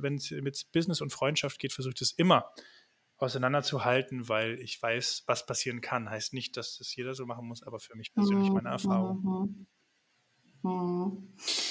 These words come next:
Speaker 2: Ja, ja, das passt sehr gut zu dem Thema. Ähm, ich hab, ich weiß nicht, ob du's auf LinkedIn liest. Ähm, ich hab, äh, jetzt oder ich stelle jetzt zum ersten Februar meinen, äh, ja, meinen Lebenspartner sozusagen bei mir an,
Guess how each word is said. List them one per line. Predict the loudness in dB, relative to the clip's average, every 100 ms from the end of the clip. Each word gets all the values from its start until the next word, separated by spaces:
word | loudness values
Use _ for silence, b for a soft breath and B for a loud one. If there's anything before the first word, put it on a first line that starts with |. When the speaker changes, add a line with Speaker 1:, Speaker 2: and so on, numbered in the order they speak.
| B B B B B
Speaker 2:
Ja, | 4 8 8 6 2
ja, | 4
das | 6 4
passt | 4 4 4
sehr | 6 6
gut | 8 6
zu | 4 4
dem | 4 4 4
Thema. | 6 8 8 8 8 8 6
Ähm, | 6 6 4
ich | 4 4
hab, | 2 0 0
ich | 2 2 6
weiß | 6 8
nicht, | 6
ob | 6
du's | 4 4
auf | 4 4
LinkedIn | 8 8 8 6
liest. | 8 8 8 8 6 4
Ähm, | 6 8 8 8 4 -2 -14 _ _ -6 -6 _
ich | 6 6 6
hab, | 6 6 2 2
äh, | 6 6 6
jetzt | 4 4 4
oder | 4 6
ich | 4
stelle | 6 4
jetzt | 6 4 4 4
zum | 4 6
ersten | 6 6 6 6
Februar | 6 4 6 8 6 4
meinen, | 6 8 8 6 4 4 2
äh, | 4 4 4 2
ja, | 2
meinen | 4 6
Lebenspartner | 6 6 4 4 4 4
sozusagen | 4 4 4 6 6 6
bei | 6 6
mir | 6 6 6
an, | 8 8 6 4